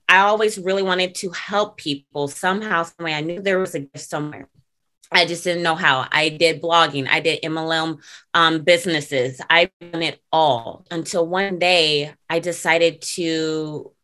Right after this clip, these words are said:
really sit down and, like, okay, I love talking. I love really speaking to people, talking to them face to face.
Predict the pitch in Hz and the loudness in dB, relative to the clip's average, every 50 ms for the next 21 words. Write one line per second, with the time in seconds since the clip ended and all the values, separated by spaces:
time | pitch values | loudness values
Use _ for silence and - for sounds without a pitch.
0 | _ _ - 147 143 160 180 226 277 339 359 - - 330 269 202 202 208 233 240 | _ _ -14 -14 -8 -2 0 2 2 2 0 -2 -2 -4 -2 0 2 2 2 2
1 | 208 175 160 160 160 160 156 147 143 - - 156 143 170 156 160 151 - 165 160 | 2 0 -2 -2 0 0 0 0 0 -2 -6 -8 -6 -4 -4 -4 -4 -4 -6 -6
2 | 160 147 151 147 - 226 170 143 143 - 156 156 185 247 277 - _ _ _ _ | -4 -4 -6 -6 -6 -6 -4 -4 -4 -4 -6 -6 -6 -8 -10 -12 _ _ _ _
3 | _ _ _ _ _ _ _ _ _ _ _ - 180 160 160 156 165 170 180 196 | _ _ _ _ _ _ _ _ _ _ _ -4 -4 -2 0 2 4 6 6 4
4 | 202 196 196 220 226 233 - 240 - - _ _ - 185 180 180 - 185 170 175 | 2 0 -4 -4 -4 -4 -6 -10 -14 -18 _ _ 0 0 0 0 -2 -6 -6 -6
5 | - 202 - - - 175 165 147 - 165 156 156 156 156 - - 170 170 - 208 | -6 -10 -10 -10 -8 -8 -8 -6 -4 -4 -2 -4 -4 -6 -4 -2 -2 -2 -2 -4
6 | 208 202 - 202 170 160 165 156 151 156 156 156 156 - - 214 214 - - - | -8 -6 -6 -6 -2 0 2 2 2 0 -2 -4 -4 -2 -4 -4 -4 -6 -10 -14
7 | 233 - - 165 147 151 151 165 165 - | -12 -6 -2 0 0 0 0 -4 -6 -10